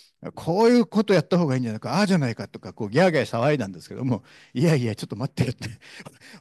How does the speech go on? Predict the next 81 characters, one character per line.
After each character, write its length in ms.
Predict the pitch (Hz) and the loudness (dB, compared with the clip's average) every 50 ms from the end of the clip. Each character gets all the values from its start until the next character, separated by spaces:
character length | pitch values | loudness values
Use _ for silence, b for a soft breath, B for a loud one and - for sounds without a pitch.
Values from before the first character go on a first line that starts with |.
| _ B B B B | _ B B B B
「俺 120 | 123 147 160 | -2 0 0
た 100 | 175 - | 0 -2
ち 120 | - 117 | -2 -2
今 200 | 117 135 143 165 | 0 2 4 4
ま 120 | 185 196 | 4 2
で 120 | 165 160 147 | 2 2 0
に 80 | 131 117 | 0 0
こ 80 | - 127 | -2 -2
れ 40 | 113 | -2
延 60 | 113 113 139 180 | 0 0 0 0
べ 80 | 175 107 | 0 0
千 260 | - - - 151 185 | -2 -4 -4 -4 -4
時 140 | 180 208 214 | -4 -4 -2
間 180 | - 220 220 214 | 0 0 0 2
ぐ 80 | 208 | 0
ら 60 | 175 | 0
い 20 | 156 | -2
か 100 | - 131 | -4 -6
け 120 | - 127 - | -6 -8 -6
て 300 | - 113 104 104 85 - | -6 -6 -6 -6 -8 -6
や 200 | 143 139 123 117 | -4 -2 -2 -2
っ 40 | 117 | -4
て 180 | - _ 151 131 | -6 _ -6 -6
る、 180 | 120 135 127 | -6 -8 -8
や 120 | - 120 123 | -8 -8 -8
っ 20 | |
て 240 | - _ _ 170 160 | -8 _ _ -8 -8
る、 140 | 139 151 139 | -6 -8 -10
そ 120 | - 170 | -6 -4
の 140 | 165 165 - | -4 -4 -4
延 200 | - 196 214 208 | 0 2 2 2
長 200 | - 220 208 196 | 4 4 2 4
線 220 | 185 214 202 190 | 4 0 -2 -2
で 100 | 175 180 - | -2 -2 -2
書 100 | - 185 - | -2 -2 -2
き 100 | - - | -2 -2
た 100 | 220 196 | -2 -2
い 40 | 147 | 0
か 100 | - 110 | -2 -6
ら 100 | 90 82 | -10 -10
さ」 160 | - 95 87 - | -12 -12 -14 -14
と 100 | - - | -18 -20
か 100 | - 113 | -20 -20
っ 20 | |
て 200 | - _ - 131 | -20 _ -16 -16
言 20 | - | -14
っ 20 | |
て、 120 | - 104 B B B - | -14 -18 B B B -10
結 120 | - 220 | -8 -8
構 80 | 214 208 | -8 -8
た 120 | - 120 | -10 -10
し 120 | - - 143 | -6 -4 -2
な 140 | 139 131 127 | -2 0 0
め 140 | 123 120 | 0 -2
ら 120 | 113 113 104 | -2 -2 -4
れ 60 | 98 | -8
る 80 | 78 78 | -10 -12
と 100 | - 98 | -14 -14
い 20 | |
う 20 | |
こ 100 | - - | -14 -12
と 120 | - 131 127 | -12 -12 -12
が 100 | 110 87 | -12 -14
あ 40 | 85 | -16
り 120 | 85 - | -20 -20
ま 100 | - - | -20 -20
し 80 | - _ | -20 _
た。 60 | _ B B B B B B B B 143 | _ B B B B B B B B -2
あ 140 | 156 156 160 | 2 2 4
の、 520 | 160 160 160 160 160 160 160 160 - - b b b b b b _ | 4 4 4 4 4 2 2 0 -2 -6 b b b b b b _
え 160 | 160 165 160 | 2 4 4
ー 40 | 160 | 2
と、 600 | 160 _ - 165 165 160 156 160 156 156 156 156 160 | 0 _ 0 2 4 4 4 4 4 4 2 2 2
ま 100 | 208 202 | 0 2
あ、 20 | 151 | 2
原 200 | 156 190 226 240 | 2 2 2 2
則 280 | - 320 294 240 - 302 | 0 -2 -6 -4 -2 0
は、 280 | 294 285 277 240 196 | 0 2 2 0 0
あ 20 | 165 | -2
の、 140 | 170 175 | -4 -6
帰 140 | - - 240 | -4 -2 -2